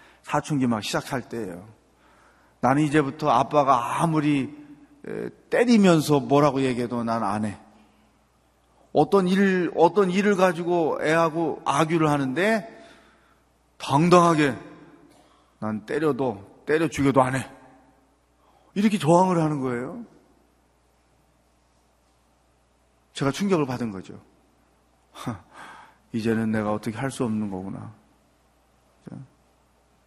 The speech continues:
주님, 내려놓겠습니다. 당신이 주-, 주신 아들이니까 나는 그저 기도나 하고 뒤에서 화를 볼 테니, 에, 당신이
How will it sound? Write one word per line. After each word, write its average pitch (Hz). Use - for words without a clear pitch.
주님, 107
내려놓겠습니다. 113
당신이 110
주-, 120
주신 113
아들이니까 110
나는 110
그저 117
기도나 120
하고 120
뒤에서 113
화를 110
볼 120
테니, 113
에, 113
당신이 107